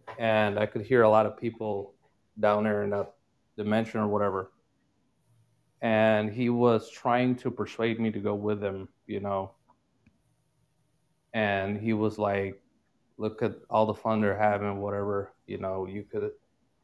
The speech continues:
you could be there with me, you could have that fun with me if you just come with me," you know. He was asking, he was kinda, like, trying to make me go there with him, you know, two or three different times, and then I woke up.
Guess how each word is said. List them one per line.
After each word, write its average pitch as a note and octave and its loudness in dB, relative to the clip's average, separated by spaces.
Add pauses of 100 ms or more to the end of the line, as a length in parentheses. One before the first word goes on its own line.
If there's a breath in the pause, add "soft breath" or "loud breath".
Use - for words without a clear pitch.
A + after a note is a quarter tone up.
(120)
you B2 0
could A#2 4
be A#2 4
there A2 4
with G#2+ 2
me, G#2+ -2
you G#2+ -2
could G#2 -4
have G#2 -2
that G2+ 0
fun G2+ -2
with G2+ -6
me G#2 -6
if G2+ -8
you G#2+ -10
just G#2 -10
come G2+ -6
with G2+ -2
me," G#2 -8 (240)
you G#2 -8
know. G2 -6 (800)
He B2+ -2
was B2 0
asking, A#2 2
he B2 -8
was B2+ -10
kinda, B2 -6
like, G#2 -4
trying A2+ -4
to G#2 -2
make G#2 -2
me G2+ -10
go G#2+ 0
there G#2+ 2
with G#2 0
him, G2+ -2 (160)
you G2+ -10
know, G2 -8 (600)
two A#2 -6
or A2 -2
three G#2 -2
different G2+ 0
times, G#2 -4 (560)
and A2 0
then A2 2
I G2+ 4
woke G2+ 0
up. - -2